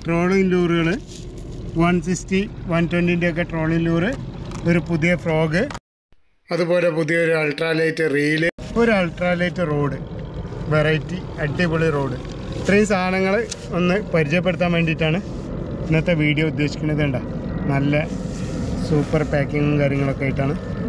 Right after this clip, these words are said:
അപ്പോൾ ഓരോ സാധനങ്ങളായിട്ട് നമുക്ക് പരിചയപ്പെടാം. ഓക്കെ, അപ്പോൾ ഇതാ നമ്മൾ ആദ്യമായിട്ട് പരിചയപ്പെടുത്തുന്ന ഒരു റീലാണ്, അൾട്രാലൈറ്റ് റീല്. ഇതുണ്ട,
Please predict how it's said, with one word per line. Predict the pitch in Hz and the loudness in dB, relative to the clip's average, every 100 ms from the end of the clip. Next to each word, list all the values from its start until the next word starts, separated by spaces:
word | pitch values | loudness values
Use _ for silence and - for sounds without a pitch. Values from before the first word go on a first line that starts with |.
| - 185 | 0 2
അപ്പോൾ | 214 202 | 4 4
ഓരോ | 214 233 254 254 | 4 4 4 2
സാധനങ്ങളായിട്ട് | 202 196 196 190 175 202 240 - | 0 0 0 2 2 0 -4 -4
നമുക്ക് | 160 160 165 | -2 -2 0
പരിചയപ്പെടാം. | 156 135 151 135 127 - - - 147 | -2 0 0 -2 -4 -6 -6 -4 -2
ഓക്കെ, | 151 180 - - - - - - - - - - - - - - 214 | 0 0 0 -8 -16 -14 -14 -14 -14 -14 -16 -14 -14 -14 -12 -4 0
അപ്പോൾ | 247 | 2
ഇതാ | 233 170 - - - - - - 185 | 0 -2 -10 -20 -20 -18 -18 -8 -2
നമ്മൾ | 214 233 214 | 2 4 2
ആദ്യമായിട്ട് | 214 214 226 214 247 220 - - - - - - - | 2 0 -2 0 -4 -4 -14 -20 -18 -16 -14 -16 -2
പരിചയപ്പെടുത്തുന്ന | 202 190 208 185 190 190 190 185 185 | 0 2 0 0 -2 -2 0 2 2
ഒരു | 180 | 0
റീലാണ്, | 180 190 196 170 160 | -2 0 0 0 0
അൾട്രാലൈറ്റ് | 165 156 185 185 185 170 185 185 180 | -4 -2 -2 0 -2 -4 -6 -8 -6
റീല്. | 151 143 139 - - - - - - - - - - - - - - - - - - - - - - - - | -2 -2 -4 -10 -16 -18 -20 -20 -20 -18 -18 -18 -14 -14 -14 -16 -16 -18 -18 -20 -20 -18 -18 -18 -18 -14 -2
ഇതുണ്ട, | 190 170 | 0 0